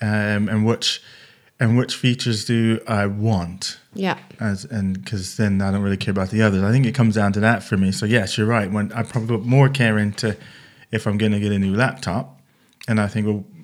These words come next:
Speaker 1: and my approach to it is, what do I want? And then what can fulfill it, as opposed to, "Hey, there's twenty laptops here. Let me go figure out which one it is." It's
Speaker 2: But
Speaker 1: like,
Speaker 2: I think the thing is,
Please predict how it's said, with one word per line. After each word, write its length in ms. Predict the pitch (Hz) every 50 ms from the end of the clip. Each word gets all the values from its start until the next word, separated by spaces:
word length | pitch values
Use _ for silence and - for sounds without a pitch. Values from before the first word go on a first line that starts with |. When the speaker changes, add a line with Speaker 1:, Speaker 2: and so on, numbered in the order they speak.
| - - -
Speaker 1:
and 140 | 120 117 113
my 240 | 113 117 123 123
approach 540 | 117 117 113 110 - - 151 180 175 156 -
to 100 | - 120
it 60 | 104
is, 100 | 107 107
what 180 | 107 120 120 117
do 140 | 110 107 104
I 160 | 101 98 95
want? 560 | 95 104 120 104 90 113 147 151 - - - - _ _ _ _ _ _ _ _ _ _ _ _
And 140 | - 117 110
then 160 | 107 104 101
what 240 | 101 110 - - -
can 140 | - - 101
fulfill 440 | - - 104 - - - 135 120 104
it, 220 | 101 104 - - -
as 180 | 113 107 101 92
opposed 480 | 107 104 - - 107 107 107 104 - -
to, 380 | - 110 101 101 101 101 107 110 - _ -
"Hey, 200 | 135 143 143 117
there's 340 | 101 104 101 98 - - -
twenty 440 | - - 135 131 123 113 110 107
laptops 600 | 104 110 123 127 - - - - 101 - - -
here. 100 | - 104
Let 120 | 101 107 104
me 120 | 107 104
go 140 | 98 104 104
figure 280 | - - 110 98 104 101
out 120 | 90 92
which 180 | 95 - - -
one 100 | 101 98
it 80 | 101
is." 200 | 117 117 104 95
It's 120 | 98 95 -
Speaker 2:
But 120 | - -
Speaker 1:
like, 200 | 95 - - - - -
Speaker 2:
I 60 | 254
think 280 | - - 349 349 370 381
the 100 | 359 330
thing 340 | 339 - - 330 349 370 381
is, 580 | 359 311 277 214 185 180 175 190 202 214 -